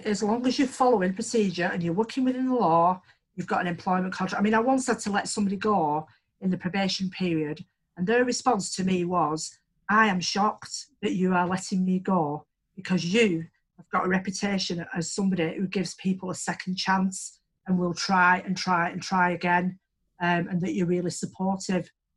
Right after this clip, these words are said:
And I just said, "You are completely misinterpreting the ethos of the charity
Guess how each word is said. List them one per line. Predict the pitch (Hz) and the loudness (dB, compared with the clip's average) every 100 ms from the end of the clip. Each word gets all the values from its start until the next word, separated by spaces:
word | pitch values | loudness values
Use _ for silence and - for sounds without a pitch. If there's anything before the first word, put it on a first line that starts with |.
| _ _ _ _ _ | _ _ _ _ _
And | 196 | -2
I | 214 | -2
just | 202 - | -2 0
said, | 202 170 - _ _ _ _ _ _ _ | 0 0 -8 _ _ _ _ _ _ _
"You | 202 254 254 | 2 6 8
are | 220 214 196 - _ _ _ _ _ _ | 6 6 4 0 _ _ _ _ _ _
completely | 208 - 254 254 185 175 180 | -8 0 2 4 4 2 0
misinterpreting | 185 214 185 208 196 202 - 165 | -4 -4 -2 -2 -2 -2 -2 -2
the | 170 208 | -2 0
ethos | 202 190 185 - | 0 0 -2 -4
of | 185 | -6
the | |
charity | 190 - 226 220 - 147 196 | -4 0 2 2 -4 -4 -4